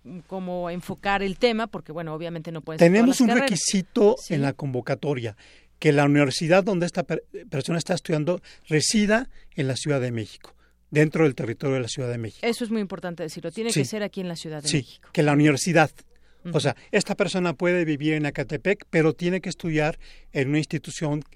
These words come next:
Speaker 2: que, que tenga su asiento
Speaker 1: En la Ciudad de
Speaker 2: en la
Speaker 1: México.
Speaker 2: Ciudad de México.
Speaker 1: Muy bien. Ahora bien, ¿en qué página, dónde se pueden, eh, permear de más información, conocer todos los detalles de esta, eh, convocatoria, de este concurso?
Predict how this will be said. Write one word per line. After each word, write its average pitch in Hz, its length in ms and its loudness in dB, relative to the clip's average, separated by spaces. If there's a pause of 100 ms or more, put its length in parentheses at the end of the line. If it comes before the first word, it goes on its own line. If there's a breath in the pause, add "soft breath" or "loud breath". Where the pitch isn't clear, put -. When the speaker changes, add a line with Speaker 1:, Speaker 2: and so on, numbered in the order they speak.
(120)
Speaker 2:
que, 147 240 -2 (320)
que 151 120 0
tenga 160 360 4
su 151 140 -2
asiento 151 560 -2 (100)
Speaker 1:
En 180 140 -12
la 147 100 -12
Ciudad 160 220 -12
de - 60 0
Speaker 2:
en 151 40 4
la 143 80 2
Speaker 1:
México. 127 60 -4
Speaker 2:
Ciudad 135 160 0
de 113 80 -6
México. - 400 -12 (200)
Speaker 1:
Muy 170 200 -10
bien. 139 200 -12 (340 loud breath)
Ahora 233 240 4
bien, 220 200 2
¿en 226 140 0
qué 269 140 0
página, 262 720 4
dónde 247 240 0
se 240 140 -6
pueden, 226 720 -2
eh, 185 460 -6
permear 190 340 -6
de 202 100 -6
más 196 260 -4
información, 190 720 -6
conocer 185 380 -8
todos 196 200 -6
los 180 140 -6
detalles 185 540 -6
de 175 100 -8
esta, 160 600 -6
eh, 165 260 -14
convocatoria, 180 720 -8
de 175 60 -8
este 175 180 -12
concurso? - 520 -16